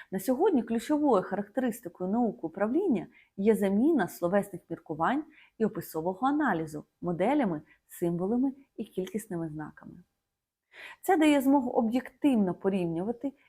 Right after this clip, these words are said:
і описувати поведінку кожної змінної організації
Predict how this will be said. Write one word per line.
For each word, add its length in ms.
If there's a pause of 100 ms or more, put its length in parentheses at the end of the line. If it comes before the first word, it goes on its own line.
(100)
і 80
описувати 680
поведінку 640 (300)
кожної 500 (260)
змінної 440
організації 880